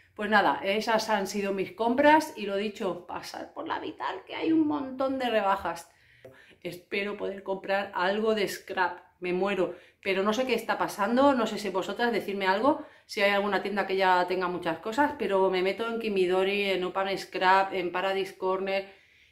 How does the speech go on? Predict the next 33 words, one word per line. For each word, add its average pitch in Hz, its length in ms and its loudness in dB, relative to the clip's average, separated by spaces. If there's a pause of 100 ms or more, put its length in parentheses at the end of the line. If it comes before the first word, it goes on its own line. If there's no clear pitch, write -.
(140)
y 220 240 -4
todo 220 260 6
está 262 260 4
por 254 120 2
llegar, 220 520 2
<laughs> - 0 -
necesito, 202 840 -8
quiero - 320 -12
comprar - 540 -12
papel. - 680 -10 (1000)
Y 214 180 -2
me 208 120 2
encanta 202 280 2
la 208 140 4
nueva 202 220 2
colección 190 400 0
de 185 80 -2
Heidi 190 280 -2
Swapp 226 280 2
y 220 80 -4
no 196 120 0
la 196 60 2
encuentro 214 320 -2
en 208 60 -2
ningún 190 240 2
sitio, 175 340 -2
y 190 80 -4
me 175 120 -2
niego 220 280 2
a 240 80 2
comprar 196 460 0
en 170 140 -6
Amazon. 147 380 -8